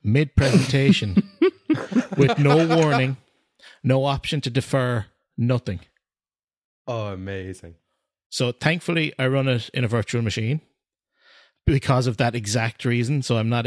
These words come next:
Speaker 1: I'm, it's a, it's my boot camp partition, but it's running in a virtual machine. Um, so
Speaker 2: Mm-hmm.
Speaker 1: I can then just swipe back and go back to my keynote presentation and talk crap for a few seconds while it reboots. <laughs>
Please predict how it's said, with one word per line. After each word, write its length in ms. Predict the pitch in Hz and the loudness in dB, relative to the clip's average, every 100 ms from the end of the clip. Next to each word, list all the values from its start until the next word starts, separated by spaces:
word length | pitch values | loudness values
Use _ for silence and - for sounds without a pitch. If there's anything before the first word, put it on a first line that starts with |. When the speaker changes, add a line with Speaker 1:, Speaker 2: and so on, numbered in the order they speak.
| - | -2
Speaker 1:
I'm, 160 | 120 | -2
it's 160 | 117 - | -4 -4
a, 160 | 127 117 | -4 -4
it's 160 | - | -4
my 140 | 120 107 | -2 0
boot 200 | 120 - | 0 0
camp 200 | 117 - | -4 -2
partition, 480 | 110 123 117 147 | -2 -2 -2 -4
but 120 | 120 107 | -2 -4
it's 140 | - | -4
running 220 | 113 107 | -4 -2
in 80 | 107 | -2
a 40 | |
virtual 320 | 101 101 - 107 | 0 -2 -2 -2
machine. 320 | 104 117 131 - - - - | 0 0 -2 -8 -14 -10 -6
Um, 360 | - 113 110 110 107 - - | -2 0 0 0 -2 -4 -4
so 220 | - 139 | 2 4
Speaker 2:
Mm-hmm. 100 | 117 | 4
Speaker 1:
I 80 | 123 | 0
can 160 | 135 | 0
then 140 | 131 127 | 2 2
just 180 | 120 - | 0 0
swipe 300 | 131 123 - | 0 0 0
back 400 | 117 117 - - | -2 -2 -8 -4
and 240 | 123 110 | -2 0
go 100 | 117 | 0
back 220 | 113 98 | -2 -2
to 100 | - | -2
my 120 | 117 110 | -2 0
keynote 400 | 135 120 117 - | 0 2 0 0
presentation 680 | 110 110 110 120 117 147 127 | 0 0 -2 -2 0 -2 -2
and 160 | 104 | -4
talk 240 | - 110 - | -2 -2 0
crap 260 | 120 110 | -2 0
for 100 | - | -2
a 40 | 117 | -2
few 160 | 117 | 0
seconds 500 | 104 120 - 147 139 - - - | 0 -2 0 -2 -2 -10 -20 -4
while 180 | 120 110 | 0 2
it 100 | 117 | 0
reboots. 640 | 120 123 123 127 - - | 0 2 2 2 0 -10
<laughs> 60 | - | -6